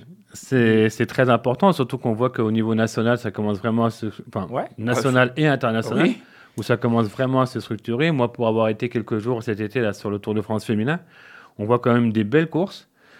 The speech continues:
Speaker 1: et un niveau quand même de plus en plus élevé, euh, chez les,
Speaker 2: Ah oui.
Speaker 1: chez les féminines, même si le niveau est beaucoup moins homogène que chez les garçons, forcément. Mais par contre, on voit qu'au niveau, euh, international, vraiment, ça commence à aller vite.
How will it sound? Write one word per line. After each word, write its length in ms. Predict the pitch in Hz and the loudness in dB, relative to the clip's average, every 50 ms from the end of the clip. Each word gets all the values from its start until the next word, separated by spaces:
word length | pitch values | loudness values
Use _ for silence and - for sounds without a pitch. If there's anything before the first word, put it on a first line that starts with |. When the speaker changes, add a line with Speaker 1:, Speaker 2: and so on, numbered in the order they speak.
| _ _ - | _ _ -4
Speaker 1:
et 260 | 110 113 117 113 110 | 0 2 2 4 4
un 140 | 110 107 110 | 4 4 4
niveau 300 | 113 120 117 127 151 147 | 2 2 2 2 0 0
quand 100 | 151 135 | 2 0
même 120 | 131 123 | 0 2
de 60 | 113 | 0
plus 240 | 104 104 - 135 127 | -2 -2 -4 -2 -2
en 80 | 131 123 | -2 -2
plus 200 | 127 127 123 120 | -2 -4 -2 -2
élevé, 320 | 120 113 110 117 131 135 | -2 -2 0 0 0 2
euh, 200 | 123 107 104 101 | 2 2 0 0
chez 160 | 98 - - | -2 -4 -4
les, 260 | 107 104 101 101 98 95 | -2 0 0 0 0 -2
Speaker 2:
Ah 40 | 95 | -2
oui. 160 | 95 170 185 - - - - - - - - _ _ | -4 -6 -6 -8 -12 -20 -20 -20 -20 -20 -20 _ _
Speaker 1:
chez 180 | - - 131 120 | -6 -2 2 2
les 100 | 120 117 | 2 2
féminines, 480 | - 139 123 120 127 131 165 180 175 | 2 2 0 2 2 2 2 2 2
même 160 | 143 139 143 | 2 2 2
si 340 | 139 - - 160 160 147 - - - _ _ _ _ - | 2 0 -2 0 0 0 -2 -4 -12 _ _ _ _ -6
le 160 | 113 120 120 127 | -4 -2 0 0
niveau 240 | 131 131 131 147 | 0 2 2 4
est 80 | 147 131 | 4 2
beaucoup 280 | 117 123 123 - - 131 | 2 0 -4 -4 -4 -2
moins 260 | 127 123 123 110 135 | -2 0 0 0 0
homogène 420 | 147 143 139 139 127 143 147 135 | 0 2 2 2 2 2 0 0
que 120 | - 127 113 | -2 -4 -6
chez 120 | - 131 | -4 -4
les 80 | 117 117 | -2 -2
garçons, 320 | 117 110 - - 131 117 | -2 -2 -4 -4 -8 -6
forcément. 500 | - - 104 95 - 123 120 143 190 - - _ _ _ - _ _ _ | -6 -6 -8 -6 -6 -6 -6 -6 -6 -8 -12 _ _ _ -20 _ _ _
Mais 260 | 110 107 107 110 117 110 | -6 -4 -2 0 0 0
par 180 | - 120 110 | 0 0 0
contre, 220 | 120 170 175 - 127 | 0 0 0 0 0
on 40 | |
voit 140 | 110 120 135 | 0 0 0
qu'au 140 | 131 - 120 | 0 2 2
niveau, 500 | 117 110 110 110 117 117 117 113 107 101 | 2 2 2 2 2 2 4 4 4 2
euh, 140 | 101 98 101 - | 2 0 -2 -2
international, 720 | 117 117 - 127 110 110 110 107 - - 123 151 175 165 | -4 -2 -2 -2 0 0 -2 -2 -2 -2 -2 -2 -2 0
vraiment, 260 | 117 113 120 151 170 | -2 -2 -2 -2 -4
ça 140 | 170 - 107 | -4 -6 -8
commence 320 | - 107 107 117 - - | -6 -6 -6 -6 -6 -6
à 40 | 92 | -4
aller 120 | 95 123 | -4 -4
vite. 240 | 117 98 - - _ | -4 -6 -10 -14 _